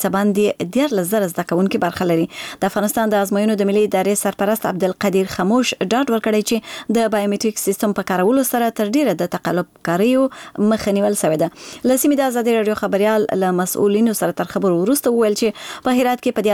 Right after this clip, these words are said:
ازموینو کې د کورونا وبا د خطر په پام کې نیولو سره ځانګړي روغتیايي تدابیر په پام کې نیول سوي دي.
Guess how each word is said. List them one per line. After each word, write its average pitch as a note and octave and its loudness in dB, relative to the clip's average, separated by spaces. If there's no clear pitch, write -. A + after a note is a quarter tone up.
ازموینو A#3 2
کې D4 0
د C#4+ -2
کورونا A3 2
وبا G3+ 0
د F3+ -4
خطر D4 -2
په F#3+ -4
پام F3+ 0
کې F3 0
نیولو A3+ 2
سره D4+ 2
ځانګړي G3 0
روغتیايي F3 -2
تدابیر F3+ 0
په A#3 -4
پام F3+ 0
کې F3+ 0
نیول E3+ 0
سوي F3 2
دي. - -8